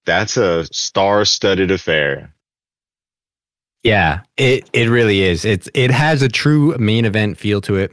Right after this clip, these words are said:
Speaker 2: that's for sure. But at the same time, we get something a little bit different than we were planning. Uh, next up, though, we've got from, like, from an actual match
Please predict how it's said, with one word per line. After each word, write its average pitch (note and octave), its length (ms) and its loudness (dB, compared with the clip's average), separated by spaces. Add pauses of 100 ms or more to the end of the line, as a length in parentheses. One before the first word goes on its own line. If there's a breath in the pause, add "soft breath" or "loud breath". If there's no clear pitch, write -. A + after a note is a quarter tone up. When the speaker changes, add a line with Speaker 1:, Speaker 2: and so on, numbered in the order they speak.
(120)
Speaker 2:
that's G2+ 180 -4
for G2+ 100 -6
sure. F#2 280 -2
But D#3 440 -2 (360 loud breath)
at C#3+ 80 -2
the A#2 80 -2
same G2 300 0
time, E2 420 -2 (2250 loud breath)
we A3 140 4
get C4 160 2
something B3+ 200 2
a A3+ 60 4
little A#3 160 4
bit A3 140 0
different A3 320 0
than C#3+ 140 2
we C#3 100 2
were B2+ 100 0
planning. E2+ 420 -4 (680 soft breath)
Uh, G#2+ 460 0
next D#3 440 0
up, F#3 200 0
though, G2+ 480 0
we've D#3 400 -2
got A#3 520 0
from, F3 480 0
like, C#3 520 0
from D#3 200 0
an C3 120 -2
actual F#3+ 600 0
match A2+ 640 -2